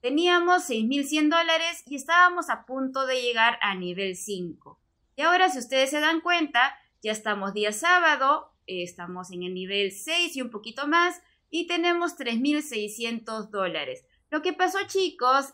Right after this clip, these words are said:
es que cuando llegué al nivel cinco, el juego me dio la misión de desbloquear el baño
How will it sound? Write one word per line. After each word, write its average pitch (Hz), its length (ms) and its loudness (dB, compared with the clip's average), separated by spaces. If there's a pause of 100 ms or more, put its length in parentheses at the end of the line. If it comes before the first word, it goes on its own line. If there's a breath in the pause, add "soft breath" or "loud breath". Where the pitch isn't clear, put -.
es 285 460 -2
que 262 200 0
cuando 190 280 -2
llegué 185 180 2
al 294 120 2
nivel 330 280 2
cinco, 240 760 -2 (200)
el 330 140 -4
juego 262 540 2
me 185 120 -6
dio 196 160 0
la 254 100 0
misión 294 800 -2
de 294 420 -2
desbloquear 214 720 -2
el 339 60 -4
baño 294 420 2